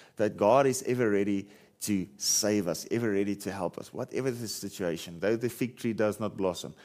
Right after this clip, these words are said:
though there's no cattle in the stalls, though whatever the situation, though the government is doing this or saying that, or, you know, though, though, though, though, though, though, though. But I will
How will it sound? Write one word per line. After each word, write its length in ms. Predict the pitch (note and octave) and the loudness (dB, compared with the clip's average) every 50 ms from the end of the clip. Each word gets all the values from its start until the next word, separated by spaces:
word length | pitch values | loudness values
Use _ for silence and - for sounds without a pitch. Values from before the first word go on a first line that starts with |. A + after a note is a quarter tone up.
| - - - - - | -20 -20 -10 -2 2
though 160 | A2+ B2 B2+ | 4 4 6
there's 200 | C3 C3+ C3 - | 6 4 2 2
no 120 | C#3 C3 | -2 -2
cattle 420 | B2+ - C3 A#2 A#2 - A#2+ G#2+ G#2+ | -2 2 2 2 2 2 0 0 2
in 160 | G#2 G2+ G2 | 0 0 -2
the 80 | G2 | -6
stalls, 420 | F#2+ - - G2 E2+ D#2+ D2 - - - - - - - | -8 -6 -4 -4 -4 -4 -4 -8 -14 -20 -20 -12 -4 2
though 140 | D3 D3+ | 4 4
whatever 400 | D#3+ D#3+ E3+ E3+ - F3 F#3+ F#3 | 6 6 4 4 2 0 2 2
the 120 | F3 D#3 D#3 | 0 0 -2
situation, 680 | B2 - A#2+ - - A2+ G#2 G2+ G2+ - - E2+ D#2 - - - - - - | -2 -2 -6 -2 2 4 4 4 2 0 -4 -8 -10 -12 -14 -20 -20 -10 0
though 420 | G#2+ A#2 C3+ C#3+ D3 D3 D3+ C#3 C#3 - - - - _ _ _ _ _ _ _ _ _ _ _ _ _ _ _ - - - | 6 8 10 10 10 10 8 6 2 -4 -14 -20 -20 _ _ _ _ _ _ _ _ _ _ _ _ _ _ _ -20 -4 2
the 120 | - C3+ B2 | 4 4 6
government 640 | A#2+ C3 B2 C3+ C3+ D3 D3 D3 D3 C#3+ C3 - | 10 12 12 12 12 8 4 2 2 2 0 -2
is 220 | A2+ A2+ G#2 G2+ - | -4 -4 -4 -4 -4
doing 340 | B2 A#2 B2 B2+ B2 A2+ G2 | 0 2 2 2 2 2 2
this 240 | A2 A2+ A2+ - G#2 | 2 2 2 0 -2
or 60 | F#2+ | -4
saying 480 | - - - C3+ C3+ C3+ C3+ C3 A2+ G2+ | -2 0 2 2 2 2 0 0 2 4
that, 340 | A2+ A#2 A2+ G2+ - - - | 4 6 4 4 0 -4 -6
or, 200 | - F#2+ F#2+ F#2+ | -2 -2 0 0
you 100 | F#2 F#2+ | 0 0
know, 380 | G#2 B2 C3+ C#3+ D3 C#3 A#2 F#2+ - | 0 0 0 -2 -2 -2 -4 -6 -10
though, 500 | A#2+ G2 G#2 A2+ B2 C3 C3+ C3+ B2 A#2+ | -6 0 4 4 6 6 6 6 4 4
though, 400 | A2 G2+ G#2 A#2 B2+ B2+ B2 A#2+ | 2 2 4 4 6 6 6 4
though, 320 | G#2+ G2 A2 G#2+ A2 G#2 G2+ | 4 4 4 4 4 4 4
though, 300 | F2+ G2+ G2+ G2+ G2 F#2 | 4 4 4 4 4 4
though, 280 | F2+ F2+ F2 F2 E2+ | 2 2 0 0 -2
though, 240 | D#2+ E2+ E2+ E2+ E2 | -2 -2 -2 -2 -4
though. 220 | D2+ D2+ B1+ A#1+ - - - _ - - _ _ _ _ _ _ _ _ _ _ - - _ _ _ _ _ _ _ - - _ - | -4 -6 -8 -10 -10 -14 -20 _ -20 -20 _ _ _ _ _ _ _ _ _ _ -20 -20 _ _ _ _ _ _ _ -20 -20 _ -16
But 120 | - E2+ | -12 -6
I 200 | F2 G2 A2+ A#2 | -2 0 2 2
will 340 | A2 G#2+ G#2 G2+ F#2 F2+ F2 | 2 2 2 0 0 -2 -6